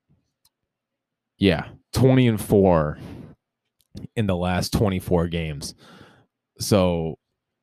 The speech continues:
when you're, when you're on that hot streak, riding that momentum, um,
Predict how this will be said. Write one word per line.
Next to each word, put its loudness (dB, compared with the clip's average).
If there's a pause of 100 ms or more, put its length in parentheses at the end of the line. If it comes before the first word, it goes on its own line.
(180)
when -4
you're, -2
when -2
you're -2
on -4
that -6
hot -8
streak, -4 (100)
riding -2
that -8
momentum, -4 (420)
um, -2